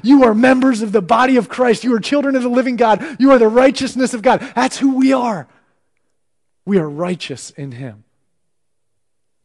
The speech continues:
That, like, seriously, that's where we gotta say amen. That's just how that works, okay? I, I'm not allowed to move on to the next point until you say amen,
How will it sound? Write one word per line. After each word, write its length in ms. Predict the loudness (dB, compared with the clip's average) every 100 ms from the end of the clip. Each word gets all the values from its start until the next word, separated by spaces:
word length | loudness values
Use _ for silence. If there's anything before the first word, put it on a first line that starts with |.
| -20
That, 260 | -20 _
like, 260 | -20 -20 _
seriously, 840 | -18 -16 -14 -12 -6 -4 -4 -8
that's 220 | -10 -10 -8
where 120 | -8
we 140 | -10
gotta 180 | -14 -14
say 260 | -14 -16 -16
amen. 340 | -18 -18 -20
That's 220 | -20 -20
just 180 | -20 -20
how 100 | -20
that 180 | -20 -20
works, 300 | -20 -20 -20 -20
okay? 240 | -20 -20 -20 _ _ _ _ _ _ _ _ _ _ _ _ _ _ -14 -8
I, 140 | -4 0
I'm 120 | 4
not 140 | 4
allowed 140 | 6 6
to 80 | 4
move 180 | 4
on 140 | 6 6
to 40 |
the 80 | 6
next 220 | 4 2
point 220 | 2 2 2
until 180 | 2
you 80 | 4
say 260 | 4 2 2
amen, 240 | 2 0